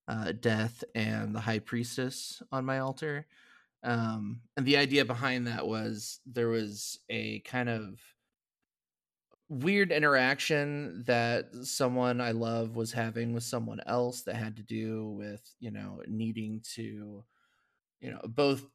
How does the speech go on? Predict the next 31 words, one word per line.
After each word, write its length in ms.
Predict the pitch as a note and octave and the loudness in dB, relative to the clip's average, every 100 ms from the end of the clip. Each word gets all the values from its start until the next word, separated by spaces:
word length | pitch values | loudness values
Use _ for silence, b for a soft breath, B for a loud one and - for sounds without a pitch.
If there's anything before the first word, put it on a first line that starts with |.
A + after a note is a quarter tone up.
| _ _ | _ _
parties 360 | C#3 C3 B2 A2+ | 2 4 2 0
involved 600 | A#2+ A2+ G#2+ G#2+ G#2 A2 A2 | -2 -2 -2 -4 -6 -10 -4
needing 400 | A2+ A2 G#2+ A2 | -4 -4 -6 -8
to, 460 | A2+ G#2+ G#2+ G2 | -8 -6 -8 -10
you 100 | - | -10
know, 260 | F#2 F#2+ D#2+ - | -12 -12 -14 -8
shed 520 | - - C#3 B2+ B2 | -4 0 2 4 4
ideas 560 | F#2+ A2+ A#2 A#2+ A2+ A2+ | 0 -2 -4 -2 -4 -6
about 200 | A2 A2 | -8 -8
each 220 | A2+ - | -8 -6
other 560 | A2 A2 A2 A2 A2 - | -8 -8 -10 -8 -10 -12
and, 560 | G#2 G2+ F#2+ F#2+ G2+ G2+ - - _ _ _ _ _ - | -14 -12 -12 -12 -14 -14 -16 -20 _ _ _ _ _ -14
um, 540 | A2 - _ - - - _ _ _ _ _ - | -14 -16 _ -20 -20 -20 _ _ _ _ _ 0
also, 440 | A#2+ A#2 B2 G#2+ | 2 4 2 0
like, 440 | G2 D#2 E2+ - - | -4 -6 -8 -12 -8
shed 440 | A#2+ - C3 A2 | -4 0 2 2
their 200 | G2+ G#2 G#2+ | -2 -4 -2
own 320 | A2 A2+ A#2+ | 0 0 -2
personal 400 | B2+ A#2 - B2+ | -2 -2 -2 -2
masks. 540 | C3 C3+ C3+ - F3 | -2 -4 -6 -10 -2
So 120 | C#3 | 0
the 120 | A2+ A#2 | 2 2
shedding 600 | F3 D3+ C#3+ C3+ B2+ - | 4 6 4 2 -4 -2
ideas 380 | A#2 A#2 B2 A#2 | 0 2 2 2
about 160 | A#2+ A2+ | 0 -2
each 180 | A2+ C3 | 0 0
other 240 | A#2+ A#2 | 2 0
was 140 | A2+ A2+ | -2 -6
the 80 | |
Death 300 | A2 A2+ A2 | -6 -8 -8
card. 480 | - A2+ A2 G#2+ A2+ | -8 -6 -6 -10 -14